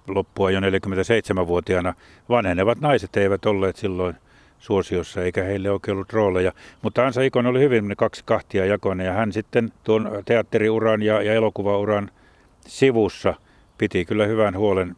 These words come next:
perheestään ja, ja oli, tuota, aviovaimo Jalmari Rinteelle ja, ja tyttärilleen sitten äiti.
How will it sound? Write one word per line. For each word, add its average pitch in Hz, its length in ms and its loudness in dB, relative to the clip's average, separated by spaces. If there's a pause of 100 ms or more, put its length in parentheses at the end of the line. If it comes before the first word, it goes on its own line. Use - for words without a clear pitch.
perheestään 87 760 -4
ja, 87 220 -4
ja 87 200 -8
oli, 90 340 -6
tuota, 87 420 -8 (580)
aviovaimo 87 720 0 (260)
Jalmari 110 440 2
Rinteelle 98 600 0
ja, 95 240 2 (500)
ja 95 140 -4
tyttärilleen 85 720 -6
sitten 101 280 -6
äiti. 101 360 -2